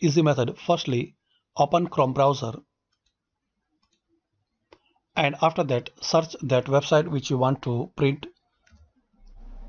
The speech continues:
In my case, I want to print some pages of, uh, Tech Pro Advice website. Friends, it's, uh, my own website. So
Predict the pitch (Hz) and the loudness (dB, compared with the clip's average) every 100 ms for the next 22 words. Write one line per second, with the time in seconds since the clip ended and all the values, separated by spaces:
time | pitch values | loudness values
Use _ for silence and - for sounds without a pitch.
0 | - - - - 151 170 170 160 139 131 | -16 -18 -10 2 4 4 2 2 2 2
1 | 143 - 127 120 - 147 156 - - 147 | -2 -4 -4 -2 -2 2 2 0 -2 -2
2 | 131 135 135 156 - 147 123 123 127 117 | 0 0 0 -2 0 2 4 2 -2 -4
3 | 117 - _ _ _ _ _ - 156 156 | -4 -6 _ _ _ _ _ 0 0 2
4 | 151 131 127 135 135 - 147 131 - 117 | 2 2 0 -2 -4 -10 0 0 0 -4
5 | 110 - _ _ _ _ _ _ _ _ | -4 -10 _ _ _ _ _ _ _ _
6 | _ _ _ _ _ - 143 151 - 156 | _ _ _ _ _ -2 0 0 -4 -6
7 | - - 131 123 127 127 - 147 151 135 | -6 -6 -4 -2 2 2 2 2 2 0
8 | - 117 117 - _ _ _ _ _ _ | 0 -4 -4 -8 _ _ _ _ _ _
9 | _ _ _ _ _ _ _ - _ _ | _ _ _ _ _ _ _ -20 _ _
10 | - - 127 120 - - | -10 2 4 4 0 -6